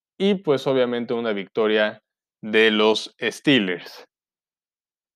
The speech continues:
Los Steelers no andan, pues, realmente buscando eso, andan, pues, en vísperas de hacer un partido de trámite,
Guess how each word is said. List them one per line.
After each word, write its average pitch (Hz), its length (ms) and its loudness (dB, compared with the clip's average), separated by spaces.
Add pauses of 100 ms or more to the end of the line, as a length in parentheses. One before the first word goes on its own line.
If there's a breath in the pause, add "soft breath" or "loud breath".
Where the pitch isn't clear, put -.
(280)
Los 143 280 0
Steelers 156 420 6
no 143 160 2
andan, 131 580 2
pues, 123 200 0
realmente 123 480 2
buscando 117 600 0
eso, 143 460 0 (580)
andan, 104 1080 -2 (1600)
pues, 233 440 4 (1300)
en 165 260 4
vísperas 135 540 4
de 117 80 4
hacer 123 240 2
un 120 140 -2
partido 117 560 2
de 104 160 2
trámite, 113 640 0